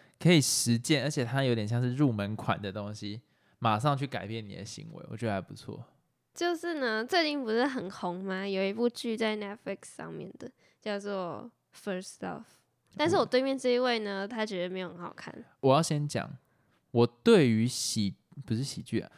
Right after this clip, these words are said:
Speaker 1: 我对于好结局的爱情片就是三个字：“哎呦哦。” <laughs> 什么意思？
Speaker 2: 你连尝试都不尝试，你就直接说人家。
Speaker 1: 我有尝试哦，我有看第一集哦，可是我不
Speaker 2: 那你那时候还不知道他是不是好结局啊？你那时候你就觉得这傻小，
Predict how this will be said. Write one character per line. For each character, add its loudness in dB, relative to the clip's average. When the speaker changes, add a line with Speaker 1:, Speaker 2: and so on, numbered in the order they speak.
Speaker 1:
我 4
对 8
于 8
好 0
结 0
局 -6
的 -2
爱 0
情 -6
片 -2
就 -4
是 -4
三 -2
个 -4
字 -8
：“哎 8
呦 10
哦。” 8
<laughs> 8
什 2
么 2
意 2
思？ -4
Speaker 2:
你 6
连 8
尝 2
试 -2
都 4
不 -6
尝 -2
试， -4
你 0
就 4
直 -8
接 4
说 2
人 2
家。 10
Speaker 1:
我 12
有 6
尝 4
试 4
哦， 10
我 6
有 6
看 2
第 4
一 2
集 -4
哦， -2
可 2
是 2
我 2
不 6
Speaker 2:
那 8
你 2
那 4
时 4
候 4
还 0
不 -8
知 -4
道 2
他 -6
是 -10
不 -8
是 -10
好 -14
结 -16
局 -20
啊？ -12
你 -2
那 2
时 -4
候 0
你 -4
就 0
觉 -8
得 -6
这 -16
傻 -14
小， -14